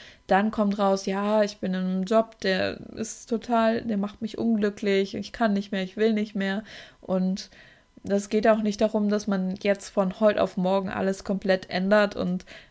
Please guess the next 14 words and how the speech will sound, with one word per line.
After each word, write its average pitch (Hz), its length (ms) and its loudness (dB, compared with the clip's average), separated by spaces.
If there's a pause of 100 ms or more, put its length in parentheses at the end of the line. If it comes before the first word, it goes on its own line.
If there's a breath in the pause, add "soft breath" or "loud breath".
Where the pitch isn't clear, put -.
ja, 185 360 2 (460)
jetzt 180 260 -4
alles 185 480 0 (240)
dann 180 240 8
wieder 185 160 6
perfekt 196 540 0
macht 220 280 2
sozusagen, 202 720 2 (380)
sondern 208 580 2 (1000)
manchmal 208 360 4
geht's 180 220 0
nur 185 120 2
darum, 185 380 4 (320 loud breath)
vielleicht 269 600 4